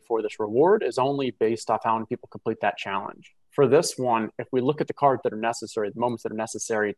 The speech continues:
to, um, be acquired, the ones down there are limited edition. There's only five thousand that exist. So at most, the most Luka Doncic, um, moments that could be minted is five thousand. Um, now, you gotta kinda think about, okay,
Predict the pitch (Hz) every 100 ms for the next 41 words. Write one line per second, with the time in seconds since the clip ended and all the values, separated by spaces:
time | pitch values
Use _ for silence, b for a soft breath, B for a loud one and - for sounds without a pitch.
0 | - 107 104 101 - 110 98 101 98 -
1 | 185 147 131 - _ _ _ _ _ _
2 | _ - 139 175 190 180 151 143 147 127
3 | 123 131 113 113 123 - 104 110 120 110
4 | - 101 101 101 98 - - - - 117
5 | - - - 139 - - 156 - 135 123
6 | 104 - - 135 123 113 110 131 147 -
7 | - - 123 127 127 123 120 - 117 -
8 | - 117 104 101 101 _ _ _ _ _
9 | 139 123 123 113 123 117 113 110 139 139
10 | 143 120 - 101 92 - 95 - 64 -
11 | _ _ 123 110 107 101 101 _ _ -
12 | 117 110 - 127 127 123 123 107 - 156
13 | 113 110 113 107 117